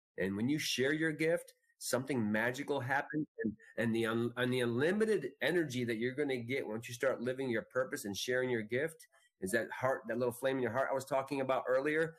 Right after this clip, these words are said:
As that heart flame starts getting big and you start sharing and sharing it and serving and, and, and benefiting the collective, watch how fast everything shifts for you. And then a lot of these listeners listening today are gonna start sounding like me in two or three years because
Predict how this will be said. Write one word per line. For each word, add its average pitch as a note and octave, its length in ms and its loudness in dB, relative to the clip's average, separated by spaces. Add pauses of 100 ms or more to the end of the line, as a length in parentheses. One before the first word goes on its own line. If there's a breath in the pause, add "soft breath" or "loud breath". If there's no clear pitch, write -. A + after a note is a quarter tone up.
(200 soft breath)
As G2+ 80 -6
that B2 240 2
heart C#3+ 360 0
flame C#3+ 220 0
starts C#3 240 -2
getting C#3 280 -2
big C#3+ 180 -2
and C3+ 60 0
you B2 60 0
start B2 220 0
sharing C#3 380 0
and A#2 100 0
sharing C3+ 300 0
it D#2 100 -2
and G2 140 -4
serving C#3 440 0
and, G2+ 200 -6 (320 soft breath)
and, F#2+ 160 -4 (220)
and F#2+ 120 0 (340)
benefiting C#3 520 2
the A#2 80 2
collective, C#3 520 -2 (280 loud breath)
watch A2+ 420 0
how C#3 260 0 (140)
fast B2 400 0
everything A#2 400 0
shifts B2 420 -4
for C3+ 200 0
you. F#2+ 280 0 (340 soft breath)
And G#2 100 0
then A2 100 0
a G#2 60 -2
lot A#2 180 0
of C3+ 60 2
these B2 160 -2
listeners C3 400 0
listening B2 260 2
today B2+ 220 0
are C3 40 4
gonna A#2 120 2
start G#2 240 -2
sounding A#2+ 380 2
like G#2+ 200 0
me B2 160 2
in G#2 120 -2
two - 140 -2
or A2 60 2
three G#2+ 200 -2
years B2 140 0
because F#2+ 320 -6